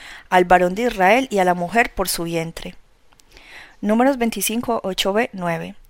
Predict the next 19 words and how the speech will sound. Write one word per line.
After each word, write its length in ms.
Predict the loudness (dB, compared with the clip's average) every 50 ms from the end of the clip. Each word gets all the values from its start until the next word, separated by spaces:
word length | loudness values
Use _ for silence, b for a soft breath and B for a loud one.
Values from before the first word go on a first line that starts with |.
| b b b b b b _
Mueren 460 | -2 4 6 6 6 6 6 2 2 0
veinticuatro 640 | 0 -2 -2 -6 -8 -2 0 0 0 0 -4 -6
mil. 260 | -6 -6 -4 -2 -2 -2 -2 -6 B B B B B B B B B -8
Y 80 | -4 0
cesó 240 | 0 2 2 4
la 100 | 2 2
mortandad 480 | 2 2 -2 -2 -2 -2 0 0 0 0
de 120 | 0 0
los 180 | -2 -2 -4 -4
hijos 180 | -4 -6 -6 -4
de 80 | -4 -6
Israel, 440 | -2 0 2 2 4 2 2 0 -2 -4
y 80 | -4
murieron 400 | -4 -2 0 0 0 0 0 -2
de 80 | -2 -4
aquella 280 | -4 -4 -4 -4 -4
mortandad 600 | -4 -4 -6 -8 -6 -8 -8 -2 0 0 0 0 0
veinticuatro 640 | -4 -4 -4 -4 -6 -6 -4 -4 -4 -2 -4 -6
mil. 180 | -8 -8 -8